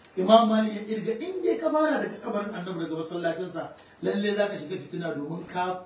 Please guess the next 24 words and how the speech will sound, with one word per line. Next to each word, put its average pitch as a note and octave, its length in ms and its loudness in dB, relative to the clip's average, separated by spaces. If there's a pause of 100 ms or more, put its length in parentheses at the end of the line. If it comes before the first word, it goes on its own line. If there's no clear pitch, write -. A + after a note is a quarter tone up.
saba G3+ 500 -2 (240)
daga F3 300 -4
abin G#3+ 300 0
da - 100 -2
Annabi F#3 300 -6
Muhammad G#3 440 -4 (140)
sallallahu F3+ 640 0
alaihi F3+ 240 0
wasallam D#3+ 340 -4
ya D3 140 -6
ajiye C#3 220 -8
mutane. G#2+ 320 -10 (1000)
Qala F3+ 280 4
Ibn E3 260 -4
Qasim C#3 380 -8
ya C#3 60 -8
ce, C#3 220 -10
"Qala F#3 280 -2
Malikun, D#3 420 -4 (680)
lan F3+ 200 2
ya'ti A#3+ 520 4
akhiru A3+ 640 0
hadhihi G#3+ 460 6
al-umma G#3+ 640 2